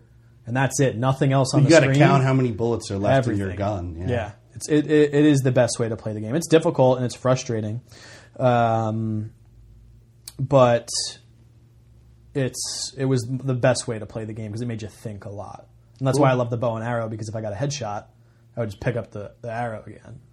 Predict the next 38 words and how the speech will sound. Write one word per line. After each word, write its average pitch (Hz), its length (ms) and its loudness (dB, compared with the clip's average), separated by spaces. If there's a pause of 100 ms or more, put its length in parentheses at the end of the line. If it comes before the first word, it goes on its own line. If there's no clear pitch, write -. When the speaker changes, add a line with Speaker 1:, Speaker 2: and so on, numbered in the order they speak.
Speaker 1:
You 123 120 -8
know, 110 120 -12
so 113 100 -10
I 117 40 -8
never 110 140 -10
had 110 80 -8
to 107 60 -10
worry 117 320 -8
about 104 120 -8
Speaker 2:
That's 104 100 -4
Speaker 1:
how 110 60 -12
many 107 120 -6
Speaker 2:
pretty 98 140 -6
Speaker 1:
bullets 104 220 -4
Speaker 2:
cool. 120 100 -6
Speaker 1:
I - 20 4
Speaker 2:
Well, 151 200 6
Speaker 1:
had. 143 60 2
Speaker 2:
s-, - 180 -6
I 131 140 -6
find 143 460 -2 (280)
Speaker 1:
Yeah, 135 80 -2
Speaker 2:
arrow, - 140 6
Speaker 1:
well, - 80 8
I 170 40 2
mean, 139 460 2
Speaker 2:
sometimes 139 360 0
the 110 80 -4
arrows 95 240 -6
broke. 85 280 -12
Speaker 1:
yeah, 202 80 -8
they 214 180 4
do, 117 240 2
but 123 320 0
for 139 100 0
the 131 100 4
most 131 280 2
part, 110 340 -2